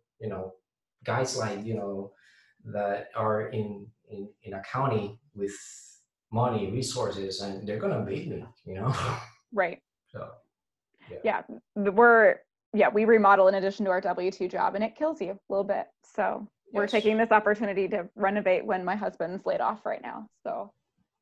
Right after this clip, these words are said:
Speaker 2: it's, it was kind of good timing for us, and we're trying to
Speaker 1: Yeah,
Speaker 2: make the
Speaker 1: that's
Speaker 2: most out of
Speaker 1: good.
Speaker 2: it right now if we can. You know, it's a hard situation, but we're trying to, and we're trying to help some friends out too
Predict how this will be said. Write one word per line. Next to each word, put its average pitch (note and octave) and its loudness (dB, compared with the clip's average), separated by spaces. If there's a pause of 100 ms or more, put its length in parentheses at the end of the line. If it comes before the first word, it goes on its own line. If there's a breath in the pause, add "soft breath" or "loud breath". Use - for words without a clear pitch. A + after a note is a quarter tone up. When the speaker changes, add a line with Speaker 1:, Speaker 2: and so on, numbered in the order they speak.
Speaker 2:
it's, - -6 (800)
it G3+ 0
was G3 -4
kind G3+ -6
of F#3+ -18
good F#3+ -4
timing F#3+ -14 (140)
for G3 -6
us, G3 -10 (140)
and F#3+ -4
we're F3+ -6
trying F3+ -4
to F3+ -6
Speaker 1:
Yeah, F#3 -6
Speaker 2:
make - -12
the F#3+ -6
Speaker 1:
that's F3+ 0
Speaker 2:
most - -8
out F3+ 2
of F#3+ -4
Speaker 1:
good. G3 -2
Speaker 2:
it - -4
right F#3+ -2
now F3+ -2
if F#3 -8
we F#3 -6
can. G3+ -6
You G3+ -6
know, F3+ -6
it's - -6
a F#3+ -2 (220)
hard G3 -2
situation, G#3 -6
but F#3 -4 (960)
we're F#3+ -2
trying F3+ -2
to, F3 0 (220)
and A3+ 4
we're A3+ 8
trying A#3+ 4
to C4 2
help A3 4
some G#3 -4
friends G3 -2
out - -6
too - -8